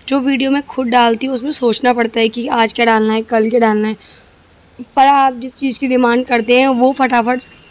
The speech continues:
डिज़ाइंस मेरे पास होते हैं, तो मैं आपके संग share कर देती हूँ। तो ये वीडियो आपके लिए helpful रहे तो वीडियो को like ज़रूर कर दीजिएगा। चैनल पर नए हैं तो subscribe किए बिना मत जाइएगा। और आज का gold prize हो रखा है बारह ग्राम का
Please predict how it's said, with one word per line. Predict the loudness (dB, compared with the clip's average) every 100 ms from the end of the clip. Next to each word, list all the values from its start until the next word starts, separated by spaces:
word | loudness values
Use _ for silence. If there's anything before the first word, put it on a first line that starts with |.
| _ _
डिज़ाइंस | 0 2 4 2 2
मेरे | 2 4
पास | 2 2
होते | -2 0 2
हैं, | 2
तो | 0
मैं | 0
आपके | 0 0 -4
संग | -4 -4
share | -2 -2 -2
कर | -2
देती | 0 -2 0
हूँ। | -4 -6 _ _ _ _ _ _
तो | 2 4
ये | 4 0
वीडियो | -2 0 0 -2 -4
आपके | -6 -4 -4
लिए | 0
helpful | 0 0 -2 -2
रहे | 0 0
तो | -2
वीडियो | -2 -2 -2
को |
like | -2 -2 -4
ज़रूर | -4 -4 -4
कर | -4
दीजिएगा। | -2 -2 -2 -2 -6 -12 -20 _ -20 _ -6
चैनल | 0 0
पर | 0 -2
नए | 0 2
हैं | 2 0
तो | -2
subscribe | -4 -8 -4 -2 0 0
किए | 2
बिना | 2 0
मत | -2 -4
जाइएगा। | -4 0 2 2 0 -4 -8 -20 -20 _ _ 0
और | 0 0
आज | -4 -4
का | -6
gold | 0 0 0
prize | 0 0 2 0
हो | 0
रखा | 0 -2
है | -2 -2 -6 -16 -20 _ _ _ _ _ _ _ _
बारह | 0 2 4 2
ग्राम | 0 -2 0 -2
का | -2